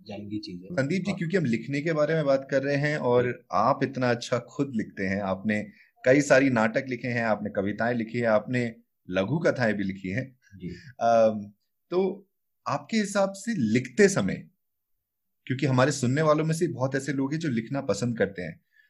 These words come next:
Speaker 2: तो लिखते समय क्या इंसान को यह सोचना चाहिए कि वो किस तरह की कहानी लिख रहा है, या उसे बस कहानी या कथा सुनाने में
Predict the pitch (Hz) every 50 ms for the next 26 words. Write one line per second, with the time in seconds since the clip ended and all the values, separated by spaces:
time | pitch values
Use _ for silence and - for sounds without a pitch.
0 | - - - 220 190 135 123 135 135 135 - 233 233 220 220 190 156 160 175 202
1 | 214 196 - - - - _ _ _ _ _ _ _ _ _ _ _ _ _ _
2 | _ _ - 175 180 160 - 156 139 135 127 - 156 151 170 180 180 175 - 180
3 | 185 185 143 110 113 139 156 151 175 170 165 165 190 185 185 185 185 175 175 180
4 | 185 185 - 202 185 180 190 202 196 196 - - _ _ _ _ _ _ _ _
5 | - - 180 180 - - - 110 101 101 110 127 131 185 170 - 165 156 165 175
6 | 180 170 170 165 170 170 175 185 196 240 226 - - _ _ _ _ _ _ -
7 | 131 147 - 143 135 135 175 170 165 156 180 175 - - - - 113 110 107 120
8 | 127 127 147 160 165 165 165 151 135 135 - 123 - - 143 147 151 147 - 135
9 | 117 113 107 117 135 139 143 143 143 143